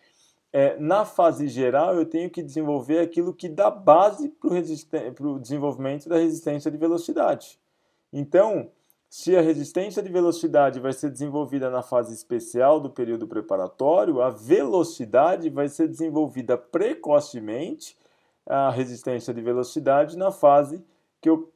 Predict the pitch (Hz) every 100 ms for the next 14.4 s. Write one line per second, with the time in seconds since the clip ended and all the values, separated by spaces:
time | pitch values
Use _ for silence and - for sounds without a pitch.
0 | _ 131 127 123 - 151 151 135 143 160
1 | 165 147 156 151 139 147 160 160 156 151
2 | 147 160 156 151 143 147 143 180 151 147
3 | 185 - _ _ _ _ 139 143 - 151
4 | 285 294 175 156 131 127 110 113 113 117
5 | 107 104 95 78 - _ _ _ _ _
6 | _ _ 143 139 - 196 180 139 147 -
7 | 147 143 170 151 131 131 - 120 135 -
8 | 151 175 330 339 - _ _ - - 156
9 | 143 135 143 131 135 131 - 127 120 117
10 | 120 127 117 143 208 - 147 127 117 123
11 | 117 120 117 113 110 117 120 117 123 175
12 | 233 127 123 123 120 117 117 - 117 120
13 | 110 110 123 117 113 110 110 110 160 151
14 | 131 160 294 -